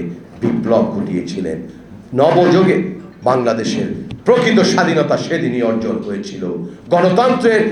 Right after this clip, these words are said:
নবযুগান্তের সূচনা হয়েছিল সাতই নভেম্বর। পর থেকে একদলীয় শাসন ব্যবস্থাকে বিলুপ করে বাংলাদেশে বহুদলীয় গণতন্ত্রের প্রতিষ্ঠা করেছিলেন আমাদের নেতা শহীদ রাষ্ট্রপতি জিয়া রহমান।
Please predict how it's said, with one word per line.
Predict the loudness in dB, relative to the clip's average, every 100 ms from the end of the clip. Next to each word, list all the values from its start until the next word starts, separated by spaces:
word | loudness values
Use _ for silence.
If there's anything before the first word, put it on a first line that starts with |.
| -2
নবযুগান্তের | 2 4 4 4 4 4 4 2 0
সূচনা | 2 0 2 2
হয়েছিল | 0 0 -2 -2 -2 -4 -8
সাতই | -2 -2 0 0
নভেম্বর। | 0 0 -2 -2 0
পর | 0 -2 -4
থেকে | -6 -8 -8 -6 -2
একদলীয় | -2 0 0 2 0
শাসন | 0 -2 -4 -2
ব্যবস্থাকে | -2 -2 -4 -6 -6
বিলুপ | -8 -6 -6 -4
করে | -2 -4 -4 -12 -2
বাংলাদেশে | -2 0 -2 -2 -4 -6 -6 -8 -2
বহুদলীয় | 0 0 -2 -2 -2
গণতন্ত্রের | -2 -2 -2 -4 -4 -6
প্রতিষ্ঠা | -4 -6 -4 -4
করেছিলেন | -4 -6 -6 -6 -6 -8 -14 -6
আমাদের | -4 -2 -4 -4
নেতা | -6 -6
শহীদ | -4 -4 -4 -4
রাষ্ট্রপতি | -4 -4 -10 -10 -8
জিয়া | -6 -4
রহমান। | -4 -8 -10